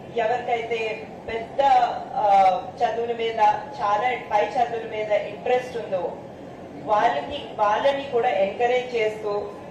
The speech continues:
కలలకు రెక్కలు అనే ఒక ప్రోగ్రామ్ ని ఇంట్రడ్యూస్ చేయడం జరిగింది.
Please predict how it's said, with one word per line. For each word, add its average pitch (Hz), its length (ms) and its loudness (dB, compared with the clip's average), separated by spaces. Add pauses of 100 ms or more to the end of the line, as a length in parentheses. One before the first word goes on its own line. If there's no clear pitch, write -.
కలలకు 254 500 2
రెక్కలు 226 640 -2
అనే 214 240 2
ఒక 214 300 0
ప్రోగ్రామ్ 226 440 2
ని 240 200 -6
ఇంట్రడ్యూస్ 208 480 -8
చేయడం 214 360 -6
జరిగింది. 214 520 0